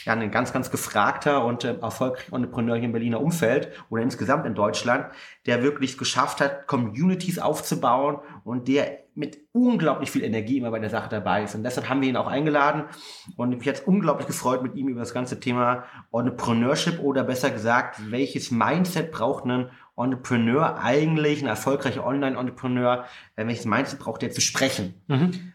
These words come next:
Speaker 1: Weil da ist er, glaub ich, prädestiniert, ist mittlerweile Coach, hat einen, ein super spannendes Format aktuell auch am Laufen, die Talentschmiede, ähm, da, wo ich auch selbst Coach bin und, ähm, mehrere der,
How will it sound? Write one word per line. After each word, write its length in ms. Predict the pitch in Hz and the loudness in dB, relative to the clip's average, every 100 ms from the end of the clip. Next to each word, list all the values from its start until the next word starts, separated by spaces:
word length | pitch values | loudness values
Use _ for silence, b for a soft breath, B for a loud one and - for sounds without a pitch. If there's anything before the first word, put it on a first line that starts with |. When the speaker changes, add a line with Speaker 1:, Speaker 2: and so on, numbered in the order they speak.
| - | -6
Speaker 1:
Weil 280 | 107 117 113 | 0 0 2
da 140 | 120 | 2
ist 140 | 143 | 2
er, 60 | 147 | 0
glaub 140 | 135 | 0
ich, 120 | 131 - | -2 -2
prädestiniert, 640 | 127 127 - 120 131 160 | -4 -2 -2 0 2 2
ist 100 | 151 | 0
mittlerweile 380 | - - 127 123 | -2 0 2 0
Coach, 420 | 123 143 160 175 | 0 2 2 2
hat 160 | 139 135 | 0 0
einen, 220 | 131 123 B B - | 2 0 B B -8
ein 100 | 117 | -2
super 320 | 127 175 147 | 0 2 2
spannendes 460 | 147 - 127 135 | 0 0 0 0
Format 420 | - 117 117 135 - | -2 0 2 0 -2
aktuell 300 | - - 151 | -6 0 2
auch 120 | 147 | 2
am 120 | 139 | 2
Laufen, 440 | 135 143 143 139 | 2 2 0 -2
die 400 | 120 120 113 110 _ _ _ _ - - | -2 -4 -4 -8 _ _ _ _ -20 -14
Talentschmiede, 920 | - 123 131 175 - 180 180 185 202 B B B - | -2 2 4 4 4 4 4 4 0 B B B 0
ähm, 520 | 120 127 127 123 123 | 4 4 4 2 -2
da, 200 | - 117 | -6 -4
wo 120 | 120 | -2
ich 120 | 147 151 | 2 2
auch 120 | 120 | 2
selbst 280 | 143 160 - | 2 0 0
Coach 340 | 170 175 - | 0 0 0
bin 140 | 165 151 | 0 0
und, 240 | 127 123 | -2 0
ähm, 240 | 123 120 | 0 0
mehrere 400 | 117 123 123 117 117 | 0 0 0 -2 2
der, 300 | 113 113 | 2 2